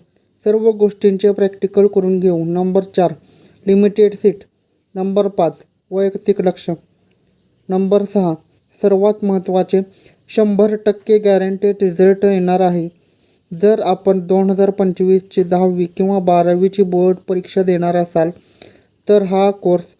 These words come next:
आपल्यासाठी जास्त महत्त्वाचा व फायद्याचा आहे. तसेच काही विद्यार्थ्यांना पूर्ण अभ्यास करून पेपर लिहूनही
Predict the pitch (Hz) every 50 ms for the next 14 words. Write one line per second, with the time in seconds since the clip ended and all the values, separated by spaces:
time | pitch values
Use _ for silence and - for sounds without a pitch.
0 | _ _ _ _ _ _ _ - 202 185 185 - 190 196 196 196 196 190 190 -
1 | 196 190 180 - 185 196 196 - - 214 202 190 185 180 175 - - 175 180 175
2 | 170 - 185 175 170 170 180 196 208 202 - - 185 180 170 165 170 175 175 170
3 | - 190 202 214 208 - _ _ _ _ _ _ 175 180 196 190 180 170 165 -
4 | _ _ _ _ _ _ _ _ 180 180 180 208 208 208 - - _ 196 180 170
5 | 185 190 175 175 180 175 160 170 175 175 165 160 - 170 165 165 170 175 185 185
6 | _ _ _ _ _ _ _ - 190 196 190 202 208 202 190 190 170 170 180 180
7 | 180 _ - 175 170 170 170 170 165 - 180 175 170 165 - 175 175 175 175 175
8 | 170 175 175 170 165 165 190 208